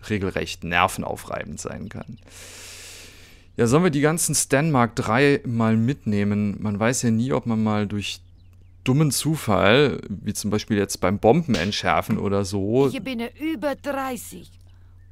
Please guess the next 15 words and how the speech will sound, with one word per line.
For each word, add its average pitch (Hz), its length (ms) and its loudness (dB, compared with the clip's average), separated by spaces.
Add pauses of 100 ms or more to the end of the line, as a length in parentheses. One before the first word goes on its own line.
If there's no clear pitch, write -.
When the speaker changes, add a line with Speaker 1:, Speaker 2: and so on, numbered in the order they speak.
Speaker 2:
und 269 180 -10
nicht 247 200 -6
mehr 220 260 -4
so 214 220 -8
stark, - 560 -10
wie 185 120 -10
ich 151 120 -14
mal 185 260 -6
war. 165 360 -8 (280)
Speaker 1:
Oh, 95 540 2
Kam, 82 640 -2
das 104 120 -6
stimmt - 360 -8
doch - 180 -10
nicht. - 560 -10